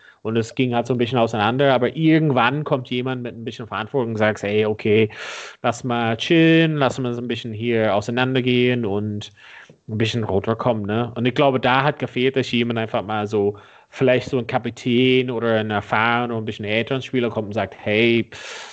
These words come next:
wollen wir das halt so ein bisschen anders regeln oder so, ne?“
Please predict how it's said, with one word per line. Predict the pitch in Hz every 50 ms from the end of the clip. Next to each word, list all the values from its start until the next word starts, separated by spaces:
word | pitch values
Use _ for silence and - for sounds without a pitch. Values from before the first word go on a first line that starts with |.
| - - -
wollen | 123 120 120 120 117
wir | 117 110
das | 110 - -
halt | 107 -
so | - - 104
ein | 101 104
bisschen | 104 - - 104 101 98 98 92
anders | - 90 92 95 101 104 101 101 - - 82 78
regeln | 78 78 78 78 76 80 82
oder | 82 - -
so, | 78 - 78 78 90
ne?“ | 82 - - 107 -